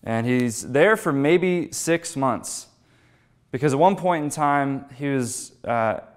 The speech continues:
asked, you know, in the situation of the, the Federal Army attacking Charleston, which is where he was stationed, "Would you rather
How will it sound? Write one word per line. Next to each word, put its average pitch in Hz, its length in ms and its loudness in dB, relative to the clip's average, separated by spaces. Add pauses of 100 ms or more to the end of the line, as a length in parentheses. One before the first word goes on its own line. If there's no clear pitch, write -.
(340)
asked, 156 500 2
you 139 60 -2
know, 127 140 2
in 131 60 0
the 131 60 -2
situation 151 760 0
of 117 440 2 (840)
the, 120 240 -2
the 117 220 -2
Federal 139 320 4
Army 127 240 2
attacking 117 500 -4
Charleston, 117 480 -2
which 110 160 -8
is 101 220 -8 (200)
where 113 200 -2
he 113 140 -2
was 101 180 -4
stationed, 139 640 -6 (1000)
"Would 120 240 0
you 123 200 0
rather 117 760 4